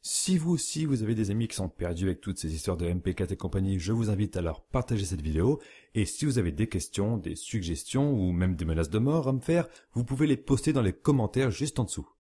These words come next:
Pour finir, comme on a parlé de vidéo aujourd'hui, c'est le moment parfait pour vous inviter à découvrir ou redécouvrir un youtubeur spécialisé dans le cinéma. Dans cette vidéo, vous apprendrez sûrement beaucoup de choses à propos des zombies.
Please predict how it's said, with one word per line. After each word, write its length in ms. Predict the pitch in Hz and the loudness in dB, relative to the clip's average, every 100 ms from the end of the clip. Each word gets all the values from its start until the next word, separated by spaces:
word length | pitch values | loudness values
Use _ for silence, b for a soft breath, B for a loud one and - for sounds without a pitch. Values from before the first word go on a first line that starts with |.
| _ _ _ _ - | _ _ _ _ 0
Pour 160 | 170 | 0
finir, 440 | - 82 82 151 - | 2 2 4 4 2
comme 140 | 85 | -2
on 80 | 73 | -2
a 80 | 71 | -2
parlé 240 | 78 82 | -2 0
de 100 | 80 | 0
vidéo 300 | 76 82 82 | -2 -2 0
aujourd'hui, 400 | 87 107 117 170 | 2 0 0 -2
c'est 220 | 165 - | -4 -2
le 80 | 127 | 0
moment 240 | 120 147 143 | 2 0 0
parfait 480 | - 131 - 131 | -2 -4 -2 -2
pour 180 | - 87 | -2 -4
vous 180 | 85 87 | -2 0
inviter 300 | 85 92 110 | 0 0 0
à 60 | 76 | 2
découvrir 680 | 104 110 110 92 101 80 - | 0 0 0 2 2 0 -4
ou 140 | 80 | -6
redécouvrir 680 | 65 76 85 113 120 156 110 | -4 -4 -2 0 0 0 2
un 40 | |
youtubeur 480 | 110 139 131 135 139 | 2 2 2 2 2
spécialisé 640 | - - 160 - 131 123 | 0 -2 -2 0 -2 0
dans 120 | 147 117 | 2 2
le 80 | |
cinéma. 500 | 104 - 135 98 71 - _ | 2 2 4 4 0 -4 _
Dans 120 | - | -6
cette 180 | 87 90 | -2 -2
vidéo, 300 | 82 95 107 | 0 0 0
vous 180 | 98 92 | 0 0
apprendrez 260 | 92 92 95 | 0 0 0
sûrement 300 | 98 92 82 | 0 0 0
beaucoup 360 | 87 147 - | 0 -2 -2
de 40 | 135 | -2
choses 200 | 135 117 | 0 0
à 40 | |
propos 220 | 98 95 | -2 0
des 80 | 90 | 0
zombies. 360 | 80 78 127 | 0 0 -2